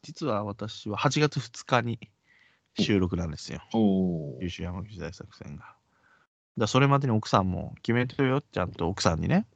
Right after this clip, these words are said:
Speaker 1: 忘れちゃダメだよって言って。
Speaker 2: はい。
Speaker 1: 「神村学園でしょ？」っつって。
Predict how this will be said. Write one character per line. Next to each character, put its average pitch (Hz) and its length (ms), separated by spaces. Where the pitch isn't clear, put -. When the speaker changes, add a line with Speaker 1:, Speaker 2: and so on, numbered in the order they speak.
Speaker 1:
忘 101 180
れ 113 80
ち 117 60
ゃ - 20
ダ 104 140
メ 110 80
だ 82 80
よ 76 100
っ 82 40
て - 120
言 - 60
っ - 40
て。 - 100
Speaker 2:
は - 40
い。 - 40
Speaker 1:
「神 101 180
村 98 120
学 107 200
園 95 60
で 92 60
し 92 80
ょ？」 156 100
っ 180 60
つ - 100
っ - 40
て。 - 140